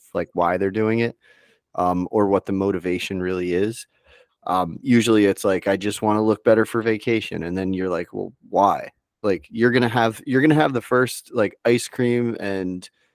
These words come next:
you know, cocktails and whatever food at vacation, and then you're gonna be a little bloated just because that's how a body works, and then you're gonna feel like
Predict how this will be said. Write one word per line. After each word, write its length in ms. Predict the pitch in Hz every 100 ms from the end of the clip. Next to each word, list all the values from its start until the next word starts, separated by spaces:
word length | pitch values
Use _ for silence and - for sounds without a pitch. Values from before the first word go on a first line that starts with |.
| _ -
you 100 | 101
know, 240 | 92 87
cocktails 800 | - 127 120 - 117 117 110 104
and 280 | 98 87 87 _ _ _ _ _ _ _
whatever 480 | 110 117 123 120 110
food 420 | - 151 139 113
at 220 | 101 117
vacation, 720 | 113 107 - 135 139 - 107
and 200 | - 107
then 140 | 120 117
you're 160 | 139
gonna 180 | 147 160
be 200 | 156 165
a 60 | 170
little 260 | 151 139 165
bloated 440 | 117 104 107 123
just 200 | 117 110
because 240 | 127 - 117
that's 180 | 120 -
how 160 | 127
a 60 | 127
body 360 | 101 90 120 131
works, 440 | 98 95 - -
and 160 | 104 98
then 120 | 110
you're 140 | 127 127
gonna 200 | 127 123
feel 400 | - 120 123 120
like 380 | 110 107 -